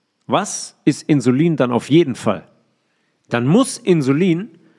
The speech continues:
ein chemischer Zuckerpuffer sein. Ein Neutralisator. Eine Base, die ein Gift, die eine Säure in ihrem P-H-Wert neutralisiert. So gut das halt eben geht.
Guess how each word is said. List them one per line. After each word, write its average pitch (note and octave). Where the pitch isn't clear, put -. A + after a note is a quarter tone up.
ein G2+
chemischer F#3+
Zuckerpuffer -
sein. F#2+
Ein B2+
Neutralisator. D#3+
Eine A2+
Base, F3
die C#3
ein B2
Gift, -
die C3+
eine A#2+
Säure E3
in C#3
ihrem C3
P-H-Wert C3+
neutralisiert. C3+
So G#2+
gut C3+
das -
halt G#2+
eben G2
geht. G2+